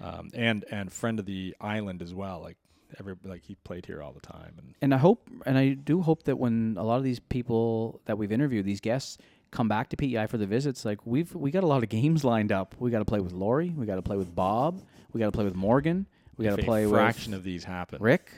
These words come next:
Speaker 1: Yeah.
Speaker 2: Like, we're gonna have a, quite a summer of golf here if we can get them here to P E I.
Speaker 1: Yeah, for sure.
Speaker 2: May twenty-first, Island Green Challenge is coming up. I'll just throw that in there.
Speaker 1: Yep.
Speaker 2: Colliding Tides. Our team is ready.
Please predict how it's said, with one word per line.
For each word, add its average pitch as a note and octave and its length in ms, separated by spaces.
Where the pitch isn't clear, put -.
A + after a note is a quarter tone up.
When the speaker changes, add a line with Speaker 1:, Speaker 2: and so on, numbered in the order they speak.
Speaker 1:
Yeah. E2 180
Speaker 2:
Like, A2 80
we're C#3+ 140
gonna E3+ 120
have G2+ 180
a, F#2+ 160
quite A#2+ 200
a G2+ 40
summer G#2+ 300
of F#2+ 60
golf B2+ 260
here B2+ 100
if G#2 80
we G#2+ 100
can G#2 80
get G#2+ 140
them G#2 120
here G#2+ 120
to G2 80
P F#2+ 220
E G#2 40
I. D3+ 220
Speaker 1:
Yeah, D#2 100
for A2 140
sure. F2 240
Speaker 2:
May B2+ 160
twenty-first, D3+ 720
Island A#2+ 240
Green C3+ 160
Challenge C3 380
is B2 80
coming C3+ 240
up. A2 220
I'll G2+ 60
just G2+ 120
throw A2+ 140
that A2+ 100
in G#2+ 140
there. G2 180
Speaker 1:
Yep. F2+ 180
Speaker 2:
Colliding A2+ 300
Tides. G#2+ 600
Our G2 120
team A#2 260
is A2 100
ready. G#2 400